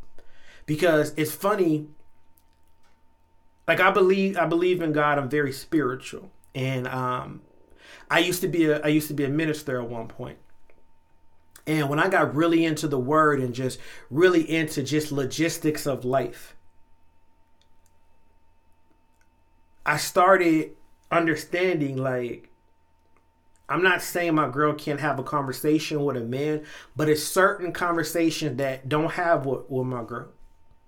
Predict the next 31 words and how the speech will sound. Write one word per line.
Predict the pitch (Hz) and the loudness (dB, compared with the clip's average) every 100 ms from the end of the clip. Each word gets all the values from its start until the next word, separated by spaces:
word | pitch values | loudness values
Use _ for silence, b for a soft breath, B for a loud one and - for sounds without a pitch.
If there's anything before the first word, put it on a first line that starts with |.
| - - - _ _ _ _ _ _ | -20 -20 -20 _ _ _ _ _ _
Right? | 139 160 165 - _ _ _ _ _ _ _ _ _ B B B B | -2 -2 -2 -10 _ _ _ _ _ _ _ _ _ B B B B
And | 156 160 156 147 147 131 | 0 2 2 2 -2 0
when | 160 | 2
my | 156 147 147 | 4 4 2
ex | 202 202 180 | 0 0 -4
was | 156 | -4
like, | 151 151 151 139 - - - - _ - _ _ | -2 0 0 -2 -8 -20 -20 -20 _ -20 _ _
like, | 156 | 0
I'm | 175 190 | 2 2
telling, | 202 180 165 160 | 2 4 4 0
I'm | 143 | -4
telling | 151 170 156 | -2 0 0
her, | 160 165 | 0 0
"Nah, | 180 170 175 | 0 0 0
I | |
deal, | 135 151 156 151 | 0 2 2 2
I | 139 156 | 0 -2
deal | 127 147 | -2 -2
with | 131 127 | -2 -2
their | 127 | -4
mom." | 120 - - - - _ _ _ _ - _ _ _ _ _ _ _ _ _ _ _ _ _ _ _ | -6 -10 -14 -20 -20 _ _ _ _ -20 _ _ _ _ _ _ _ _ _ _ _ _ _ _ _
That | 156 175 | 2 4
was | 175 | 4
a | 135 | 0
slap | - - 170 160 156 | -6 -2 0 0 0
in | 147 | -2
her | 143 | -2
face | 135 - 226 196 | -4 0 0 0
because | - 151 151 147 | -4 -2 -2 -2
it's | 143 | -2
like, | 151 147 135 127 113 | -2 0 -2 -6 -10